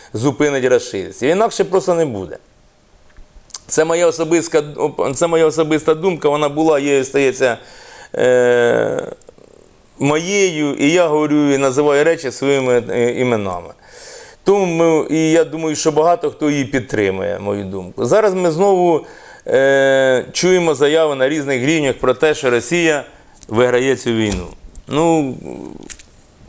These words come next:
Тимошенки, Порошенки, там, Гончаренко той взагалі там бігає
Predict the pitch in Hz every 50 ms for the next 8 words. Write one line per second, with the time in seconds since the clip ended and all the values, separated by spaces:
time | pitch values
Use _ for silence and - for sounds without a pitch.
0 | - - 113 - - - - - - 117 - - - - 160 175 180 175 - -
1 | 175 180 180 165 - 175 151 - 160 160 160 156 151 - 175 175 170 160 151 127
2 | 156 147 147 156 147 135 131 143 151 - - 185 185 180 165 147 160 139 156 156
3 | 151 147 147 135 123 - 170 165 139 147 139 135 131 143 147 139 135 131 135 131
4 | 120